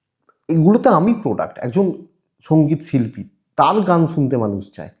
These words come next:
বা একজন ডাক্তারবাবু, অনেক ডাক্তার আছেন, ধরুন একটা হে-,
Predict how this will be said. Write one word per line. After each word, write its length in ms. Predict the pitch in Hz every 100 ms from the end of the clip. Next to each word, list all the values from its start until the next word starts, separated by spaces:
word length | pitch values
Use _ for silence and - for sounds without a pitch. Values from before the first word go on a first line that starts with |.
| _ _ _
বা 60 | 135
একজন 240 | 151 175
ডাক্তারবাবু, 640 | 139 135 - 143 104 95 92
অনেক 280 | 127 190
ডাক্তার 340 | 165 165 - 117
আছেন, 200 | 110 113
ধরুন 240 | 147 208
একটা 200 | 190 -
হে-, 240 | 131 127